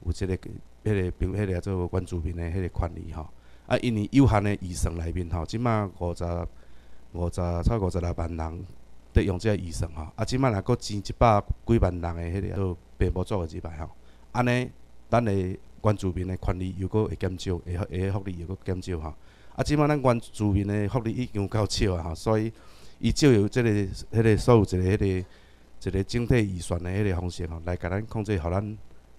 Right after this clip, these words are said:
互相之间会相斗吼，甲平埔族的人相斗，甲即摆拢，拢无改变吼。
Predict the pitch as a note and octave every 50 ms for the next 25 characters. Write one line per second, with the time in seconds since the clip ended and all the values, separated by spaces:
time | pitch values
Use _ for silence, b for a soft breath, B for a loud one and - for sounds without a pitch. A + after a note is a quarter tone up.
0 | - - - - - - F2+ F2 - - F#2 F#2+ - - G2 F2+ - G#2 G#2 G2
1 | F2+ E2 E2 D2+ - - - D#2 - - - F#2 - - F2 D#2 D2+ - - G2
2 | G2 - F#2 F2+ - - F2+ E2+ - F#2+ F2 F2 E2+ E2+ D#2+ - - E2+ D#2 -
3 | - E2+ - - - - - - A2 - - C3 B2+ B2 A#2+ A#2+ B2 B2 A#2 -
4 | - G#2+ A#2 A#2 G#2 G2+ G2+ - G#2 F#2+ G2 - F#2 F2 - D#2+ E2+ -